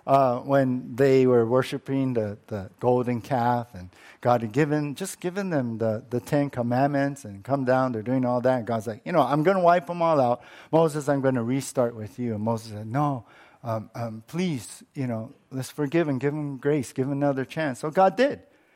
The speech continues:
He also relented at that point. So we see God's character here in play. Yes, he's just. Yes,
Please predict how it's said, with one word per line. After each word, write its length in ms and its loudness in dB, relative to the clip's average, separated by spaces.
He 260 0
also 520 2
relented 880 -2
at 220 -14
that 260 -12
point. 240 -18
So 200 6
we 180 2
see 300 -4
God's 640 4
character 640 0
here 460 -4
in 260 0
play. 560 -2
Yes, 460 4
he's 200 -10
just. 480 -4
Yes, 520 4